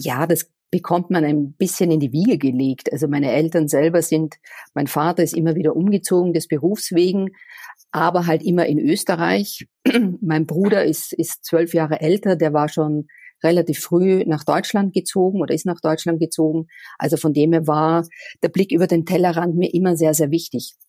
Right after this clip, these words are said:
Und Österreich, ich bin aufgewachsen in einem Österreich, das weder zur E U gehört hat und hinter, hinter der Grenze hat,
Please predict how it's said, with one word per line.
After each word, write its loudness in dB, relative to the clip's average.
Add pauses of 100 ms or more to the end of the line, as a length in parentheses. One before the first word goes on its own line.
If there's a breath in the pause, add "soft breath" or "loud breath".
(380 loud breath)
Und 2
Österreich, 0
ich -12
bin 2
aufgewachsen 0
in 0
einem 2
Österreich, -2
das -6
weder 2
zur 0
E 0
U 0
gehört 2
hat 0
und -4 (360 loud breath)
hinter, 0
hinter -2
der 2
Grenze 2 (480)
hat, -2